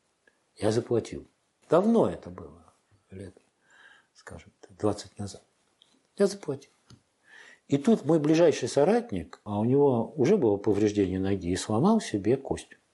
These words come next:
Я обратился в это место. Приехала скорая помощь, и меня привезли в это замечательное место, в эту мечту Латынины.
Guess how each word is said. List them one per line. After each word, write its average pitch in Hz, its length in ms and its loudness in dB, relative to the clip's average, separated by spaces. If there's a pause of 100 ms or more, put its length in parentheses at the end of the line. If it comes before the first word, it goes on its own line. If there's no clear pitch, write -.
(1500)
Я 80 260 -2
обратился 123 580 0
в 143 60 2
это 156 160 0
место. - 480 -2 (1800)
Приехала 120 520 2
скорая 156 360 0
помощь, 82 520 -6
и 87 40 -10
меня 98 220 -2
привезли 135 720 -2 (300)
в - 80 -6
это 113 160 0
замечательное 107 1000 0
место, 104 560 -2 (300)
в - 60 -4
эту - 160 2
мечту 151 460 2
Латынины. 147 680 0